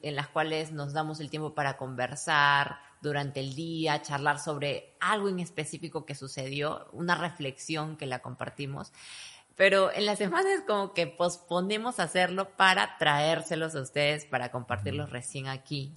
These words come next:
Speaker 1: Así que,
Speaker 2: Claro,
Speaker 1: ah,
Speaker 2: no, no todos, obviamente, porque siempre estamos charlando, solamente que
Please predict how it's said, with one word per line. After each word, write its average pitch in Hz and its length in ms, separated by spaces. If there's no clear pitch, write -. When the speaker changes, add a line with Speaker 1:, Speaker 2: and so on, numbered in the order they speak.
Speaker 1:
Así 139 220
que, 156 240
Speaker 2:
Claro, 110 140
Speaker 1:
ah, 170 280
Speaker 2:
no, - 0
no 233 180
todos, 226 480
obviamente, 156 800
porque 139 240
siempre 185 300
estamos 143 240
charlando, 123 480
solamente 160 420
que - 320